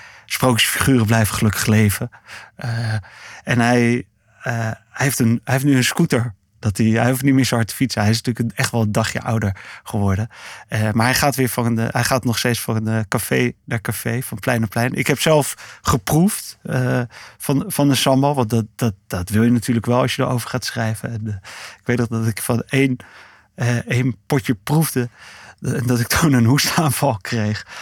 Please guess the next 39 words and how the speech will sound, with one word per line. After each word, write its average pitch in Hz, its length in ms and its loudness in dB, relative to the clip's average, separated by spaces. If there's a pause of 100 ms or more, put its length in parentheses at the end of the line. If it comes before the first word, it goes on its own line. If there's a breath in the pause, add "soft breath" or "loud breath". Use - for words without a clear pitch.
(160 loud breath)
Dat, 117 200 -6
eh, 110 80 -2 (440 loud breath)
dat, - 160 -6
dat, 117 240 -2 (400 loud breath)
dat, - 120 -10 (240)
dat 127 140 -4
ik 117 140 -2
echt - 200 0
even 117 560 2 (300)
even 123 240 0
wat 117 100 2
rust 123 260 2
nodig 123 440 2
moest 104 140 -2
had, 101 240 0
eh, 117 320 -6
nodig 107 380 0
had. 104 200 -2
Het 117 240 -4
was 117 160 0
zo 135 200 2
scherp. 117 440 0
Ik 110 120 -4
ben 113 120 2
wel 113 100 2
wat 110 160 -2
gewend 110 360 -2
uit 110 160 -4
mijn, 107 200 0 (340 loud breath)
uit 107 180 -4
mijn 107 360 -2
Indiase 117 480 0
opvoeding. 110 400 -4
Mijn 113 160 2
moeder 110 240 0
kookte 113 300 -2
ook 120 160 -6
altijd 107 380 -4
met, 107 220 -4